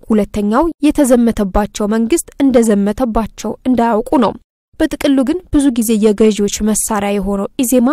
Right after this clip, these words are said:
በዛሬው መሳሪያነቱ ጠቅሞናል። እስካሁን ሲያንቋሽሻቸው የነበሩት ይቅርታ ሳይጠይቅ የቆዩትን መረጃ አሳምሮ ያቀረበ ቢሆን እንደ አዲስ አጀንዳ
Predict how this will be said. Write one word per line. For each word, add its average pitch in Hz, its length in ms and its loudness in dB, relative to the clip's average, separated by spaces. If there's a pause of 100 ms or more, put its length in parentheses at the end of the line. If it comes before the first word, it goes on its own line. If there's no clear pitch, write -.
(100)
በዛሬው 226 460 0
መሳሪያነቱ 208 720 -4
ጠቅሞናል። 262 500 0 (480)
እስካሁን 262 480 2
ሲያንቋሽሻቸው 214 960 -4
የነበሩት 226 600 -2
ይቅርታ 269 440 -2
ሳይጠይቅ 277 520 -4 (380)
የቆዩትን 277 580 2
መረጃ 226 360 0 (120)
አሳምሮ 220 540 0
ያቀረበ 214 600 -2
ቢሆን 262 280 0 (380)
እንደ 302 240 2
አዲስ 240 300 0 (140)
አጀንዳ 202 360 0